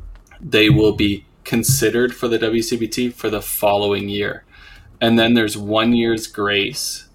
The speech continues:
where, let's say, the Manitoba only gets a hundred twenty entries that, that next year when they are a part of the W C B T, they get one more year to reach above a hundred twenty-five the next year. And if they don't,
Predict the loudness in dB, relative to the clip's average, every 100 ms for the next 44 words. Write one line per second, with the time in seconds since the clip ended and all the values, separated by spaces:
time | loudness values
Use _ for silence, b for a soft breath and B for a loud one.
0 | _ -2 0 0 -4 -6 -8 -8 -4 -4
1 | -2 -2 -2 -4 -2 -2 -4 -6 -8 -10
2 | -20 -8 -6 -2 0 0 0 -2 -2 -4
3 | -8 -2 0 2 0 -2 -4 -4 -6 -6
4 | -4 -6 -4 -2 0 0 -2 -2 -2 0
5 | 0 0 -2 0 -2 2 4 4 2 0
6 | 0 0 0 -2 -2 -2 -4 -4 -4 -4
7 | -4 b b b b b -6 2 4 2
8 | 0 2 4 6 6 4 2 2 0 -2
9 | -4 -2 -4 -4 -8 -10 -16 _ -20 -8
10 | -6 0 2 2 0 -2 -4 -4 -6 -4
11 | -4 -4 -2 0 0 -2 -10 b b -6
12 | -2 0 0 -2 -6 -6 -4 -4 -2 -2
13 | -2 0 0 0 -6 -12